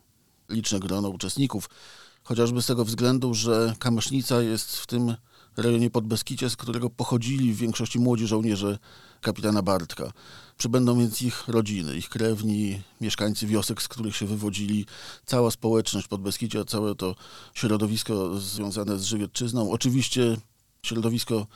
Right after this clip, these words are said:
Narodowych Sił Zbrojnych, a przede wszystkim oczywiście rodziny i przedstawiciele naj-, najwyższych władz państwowych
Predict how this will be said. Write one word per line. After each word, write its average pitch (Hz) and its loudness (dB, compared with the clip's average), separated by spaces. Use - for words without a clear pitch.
Narodowych 113 0
Sił 110 -2
Zbrojnych, 127 0
a 98 -10
przede 131 -4
wszystkim 110 -4
oczywiście 98 -6
rodziny 131 8
i 120 2
przedstawiciele 110 2
naj-, 110 2
najwyższych 110 0
władz 104 -2
państwowych 113 -4